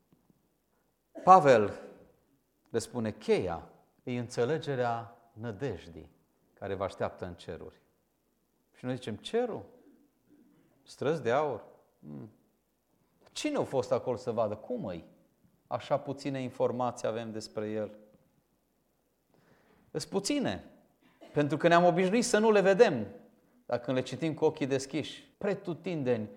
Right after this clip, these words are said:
îi prin Noul Testament de descrieri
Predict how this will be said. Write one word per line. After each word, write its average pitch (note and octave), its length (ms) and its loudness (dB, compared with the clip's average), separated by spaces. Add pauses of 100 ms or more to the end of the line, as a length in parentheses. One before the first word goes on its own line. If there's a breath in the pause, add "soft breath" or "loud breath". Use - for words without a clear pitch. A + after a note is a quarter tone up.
(260 loud breath)
îi C3+ 160 -2
prin D#3 300 -2
Noul D3+ 260 2
Testament C3+ 760 -2 (180)
de C3+ 180 0
descrieri C#3 960 -2